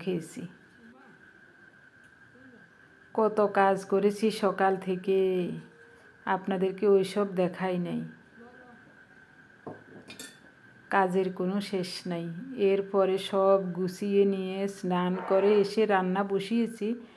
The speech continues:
রান্না হতে বেশি সময় লাগে নাই, দেড়টার সময় রান্না বসিয়েছি। এখন পৌনে তিনটা বাজে, বেশিক্ষণ সময় লাগে নাই। একবেলাই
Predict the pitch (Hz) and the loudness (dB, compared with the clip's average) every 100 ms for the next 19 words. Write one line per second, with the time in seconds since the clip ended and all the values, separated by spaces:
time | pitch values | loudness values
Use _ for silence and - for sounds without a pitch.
0 | - _ 196 190 190 208 233 233 247 208 | -20 _ 0 2 2 2 2 4 4 4
1 | 202 196 220 185 180 180 175 170 170 170 | 2 -2 0 0 2 2 0 -4 -6 -8
2 | 160 - _ _ _ _ _ _ _ _ | -10 -16 _ _ _ _ _ _ _ _
3 | _ _ _ - - _ _ _ _ _ | _ _ _ -20 -20 _ _ _ _ _
4 | 185 202 196 196 190 180 - 208 202 208 | 0 6 6 4 0 0 0 -2 0 2
5 | 175 175 175 170 165 - 185 175 - 175 | 2 0 -4 -4 -6 -6 -8 -8 -12 -18
6 | - _ _ _ - 185 202 202 208 196 | -20 _ _ _ -10 -6 -4 -4 -2 -2
7 | 180 180 175 165 165 165 160 165 - - | -2 -4 -6 -4 -6 -6 -8 -10 -16 -20
8 | _ _ _ 202 196 208 208 214 202 196 | _ _ _ 0 0 0 -2 -4 -2 -4
9 | 185 180 170 170 170 165 160 - _ _ | -2 -2 -2 -4 -8 -10 -14 -18 _ _
10 | _ - - - _ - - - _ - | _ -20 -20 -20 _ -20 -20 -20 _ -2
11 | 214 185 185 196 196 196 | 0 0 2 4 6 6